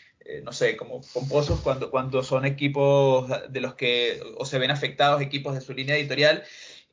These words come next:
y, y siempre ponen lo negativo, o sea, que la parte positiva i-, igual no, no la, no la venden. Entonces sí tienes, tienes, tiene sentido eso que dices, ¿no? De que igual, pues, incluso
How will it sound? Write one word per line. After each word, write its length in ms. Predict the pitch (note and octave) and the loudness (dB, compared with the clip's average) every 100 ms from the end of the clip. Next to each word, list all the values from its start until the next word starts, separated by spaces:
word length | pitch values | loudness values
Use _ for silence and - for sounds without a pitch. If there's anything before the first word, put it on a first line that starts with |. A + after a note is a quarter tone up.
| _ | _
y, 800 | C#3 C#3 C3+ C3+ C3 B2+ B2 A#2+ B2+ | 0 0 2 0 0 -2 -2 -4 -6
y 80 | C#3+ | -6
siempre 260 | - - | -2 0
ponen 240 | F3 D3+ C#3+ | 2 4 2
lo 60 | |
negativo, 460 | B2 A#2+ A#2 D3+ G#2+ | 2 0 0 0 -2
o 20 | |
sea, 160 | B2+ A#2+ | -6 -8
que 100 | A2+ | -6
la 80 | |
parte 240 | A2+ B2 C#3 | -6 -8 -10
positiva 400 | C#3 C3+ C3 C#3 | -14 -10 -4 -4
i-, 140 | C#3 | -4
igual 340 | C3+ A#2+ C3 C#3 | -8 -2 -2 0
no, 140 | C#3 | -2
no 180 | C#3 C3 | -2 -2
la, 200 | B2+ B2 | 0 -2
no 100 | B2+ | -2
la 140 | B2 | 0
venden. 340 | B2+ C#3+ A#2 A2 | 2 0 -4 -10
Entonces 300 | B2 A#2+ C3+ | -16 -16 -12
sí 140 | C#3 | -12
tienes, 340 | C3 C3 C3 - | -8 -6 -6 -8
tienes, 560 | B2+ C3+ - - - | -8 -8 -10 -16 -14
tiene 140 | - C#3 | -8 -6
sentido 320 | C#3 D3 C3+ | -6 0 0
eso 160 | C3+ C#3 | 0 -2
que 80 | |
dices, 260 | B2+ C#3 B2+ | -2 -2 -6
¿no? 140 | C3 | -2
De 160 | C#3 A#2 | -2 -2
que 80 | A2 | -6
igual, 320 | A2+ A#2+ B2+ - - _ | -6 -6 -6 -16 -20 _
pues, 380 | C3 B2 - - | 0 0 0 -12
incluso 640 | B2 C3 B2+ C#3 C#3+ C3+ | -16 -10 -10 -2 -2 0